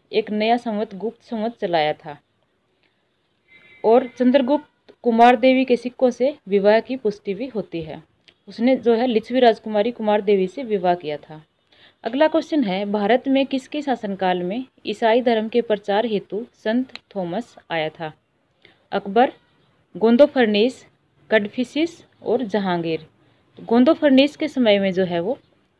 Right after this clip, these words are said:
संत थॉमस आया था। गोंदोफर्नेस जो है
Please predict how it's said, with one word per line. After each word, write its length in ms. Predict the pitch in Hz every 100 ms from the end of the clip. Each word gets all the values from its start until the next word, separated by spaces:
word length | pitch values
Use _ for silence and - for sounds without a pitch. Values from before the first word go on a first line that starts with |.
| _
संत 340 | _ 233 262 220
थॉमस 380 | 190 226 262 _ _ _
आया 220 | - 170 151
था। 280 | - 156 - _ _ _ _ -
गोंदोफर्नेस 840 | 226 254 311 294 247 208 240 - -
जो 160 | 190
है 180 | 196 185